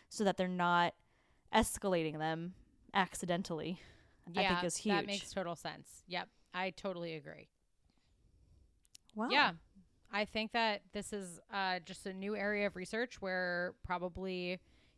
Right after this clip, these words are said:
Speaker 2: you know, more people will start to build on some of the boundaries that we talked about. Like, well, what if people are aware of the rationale for it? Or what if people apologize for it? Or what if the,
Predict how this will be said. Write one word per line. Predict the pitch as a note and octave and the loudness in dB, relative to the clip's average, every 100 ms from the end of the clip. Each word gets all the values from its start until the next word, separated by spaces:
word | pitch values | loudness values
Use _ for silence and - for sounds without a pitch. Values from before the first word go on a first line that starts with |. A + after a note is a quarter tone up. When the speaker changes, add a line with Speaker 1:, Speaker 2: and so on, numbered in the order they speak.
| - | -4
Speaker 2:
you | G3+ | 0
know, | F#3+ | 0
more | F3 F#3+ | 0 -2
people | - G3 G3+ | -2 -4 -4
will | F3+ | -4
start | - F3+ F3+ | -2 -4 -4
to | E3 | -4
build | F3+ F3+ | 0 2
on | F#3 F3 | 2 0
some | - C4+ | 0 0
of | C4 | 2
the | G#3+ | 4
boundaries | F3+ F3+ G3 G3+ G3+ F3 | 4 4 2 -2 -2 -2
that | F3 | -4
we | F#3 | -6
talked | - D#3+ D#3 | -2 -2 -2
about. | A#3 C4 C#4 | 0 2 2
Like, | F#3 F3+ - - - _ | 0 -2 -6 -16 -20 _
well, | G3+ A3 G#3+ | 2 4 4
what | G3+ G#3 | 4 4
if | G#3 G3 - - - | 4 4 -2 -12 -10
people | G#3 G3+ | -6 0
are | G#3 G#3 | 4 4
aware | G#3 C#4+ C4+ G3 | 4 6 6 4
of | D#3+ | 2
the | F3+ | 2
rationale | F3 F3 F3+ E3+ | 2 2 0 -2
for | F3 F#3 F3 E3 | 0 0 0 0
it? | |
Or | E3 F3 | 0 0
what | E3+ E3+ | 0 0
if | F#3 | -2
people | - G3 G#3 G#3 G#3 G#3 G#3+ - - - - | -6 -6 -2 0 2 0 -2 -10 -20 -8 -4
apologize | A3+ D#4 D#4 A#3+ F#3+ F3+ F3+ F#3 - | 4 6 8 6 4 4 2 -2 -4
for | F#3 F#3 | 0 2
it? | F3 F3+ | 2 2
Or | F#3 | 2
what | F3 F3 | 0 0
if | F3+ G3+ - - | 0 -2 -6 -4
the, | G#3 G#3 | 0 0